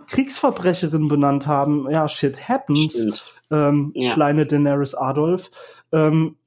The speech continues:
Speaker 1: ich weiß es nicht. Äh, wir, wir schauen mal, was passiert nächste Woche. Ähm,
Speaker 2: Ah,
Speaker 1: ich werd's mir
Speaker 2: apropos
Speaker 1: natürlich
Speaker 2: Adolf.
Speaker 1: Ja.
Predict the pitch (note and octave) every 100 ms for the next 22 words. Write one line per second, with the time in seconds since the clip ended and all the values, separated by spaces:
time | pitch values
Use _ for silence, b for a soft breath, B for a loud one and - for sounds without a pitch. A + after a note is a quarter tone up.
0 | _ D#3+ - C#3+ D#3+ E3 - C#3+ C3+ -
1 | - C#3+ C3+ C3 _ _ _ _ _ _
2 | _ _ _ _ _ _ _ _ _ _
3 | _ D#3 D#3 E3 - D#3 D#3 D#3+ E3+ D#3+
4 | D#3 D3 D3 - C#3+ E3 F3+ F3+ F3 -
5 | D#3 D#3+ F3 E3 E3 b b b _ _
6 | _ - D3 C#3+ D#3+ D#3+ A#2+ D3 D3+ D3
7 | D3 D#3+ D#3 D#3 D3+ D#3+ D3 C#3+ - -
8 | - C3 A#2+